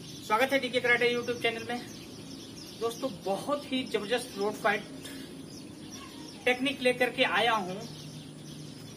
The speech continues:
वीक पॉइंट, दुश्मन को अगर हमें मारना हो तो हमें क्या करना चाहिए,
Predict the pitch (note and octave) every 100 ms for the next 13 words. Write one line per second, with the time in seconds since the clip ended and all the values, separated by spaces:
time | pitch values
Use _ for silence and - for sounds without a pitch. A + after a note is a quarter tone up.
0 | - - - - D#4+ D#4+ - A3 F3 -
1 | - - - - - - - - - -
2 | - - - - - - - - - A3+
3 | - C4+ C#4+ - - - - - - -
4 | - - - B3 B3+ A3+ C4 A#3 A3 A3
5 | F#3 E3 F#3 G#3+ A3+ F3+ F3 E3+ G3+ G#3+
6 | F3 G3 G3 A3+ A3 - F3+ F#3 F3 E3+
7 | D#3 F3